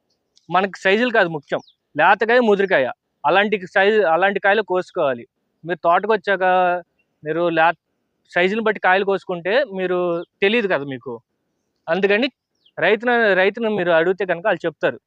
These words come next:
ఇదిగోండి ముదిరికాయ ఇది, ఇవన్నీ ముదిరికాయలు అన్నమాట. ఈ పచ్చళ్ళు కాగుతాయి, నిలవ పచ్చళ్ళు కాగుతాయి, మీరు మాగబెట్టుకుని ఆగుతాయి.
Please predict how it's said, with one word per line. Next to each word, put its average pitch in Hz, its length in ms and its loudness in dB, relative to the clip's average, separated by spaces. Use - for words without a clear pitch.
ఇదిగోండి 175 220 0
ముదిరికాయ 180 520 2
ఇది, 147 120 -6
ఇవన్నీ 202 240 2
ముదిరికాయలు 226 500 4
అన్నమాట. 147 260 -4
ఈ 196 100 -4
పచ్చళ్ళు 262 420 0
కాగుతాయి, 240 340 2
నిలవ 180 220 2
పచ్చళ్ళు 226 360 -2
కాగుతాయి, 214 460 0
మీరు 196 200 -8
మాగబెట్టుకుని 190 560 -4
ఆగుతాయి. 202 420 -8